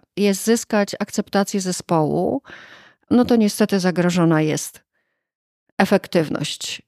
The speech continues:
Po pierwsze bowiem, podejmując decyzje, taki menadżer łatwo będzie ulegał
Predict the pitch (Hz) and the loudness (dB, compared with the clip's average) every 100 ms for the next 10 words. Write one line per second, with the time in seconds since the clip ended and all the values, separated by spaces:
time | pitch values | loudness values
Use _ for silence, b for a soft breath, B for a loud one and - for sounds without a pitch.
0 | _ _ _ _ _ - 208 208 254 285 | _ _ _ _ _ -2 0 2 2 2
1 | - 220 180 160 160 147 185 - _ _ | 0 0 0 0 -2 -4 -8 -12 _ _
2 | _ _ _ _ _ _ _ 202 190 202 | _ _ _ _ _ _ _ 2 4 4
3 | 233 240 220 214 - 202 180 190 190 196 | 4 2 0 -2 -2 -4 -2 0 2 2
4 | 240 277 _ _ _ _ _ _ 196 - | 0 -4 _ _ _ _ _ _ -2 2
5 | 208 208 196 175 170 185 190 220 226 _ | 4 4 2 2 2 2 2 0 -4 _
6 | _ _ _ _ _ _ - 180 - 202 | _ _ _ _ _ _ -2 0 2 2
7 | 190 190 190 185 180 185 190 _ _ _ | 4 2 2 2 2 0 -4 _ _ _
8 | _ - 190 202 190 190 180 | _ 2 4 4 2 2 2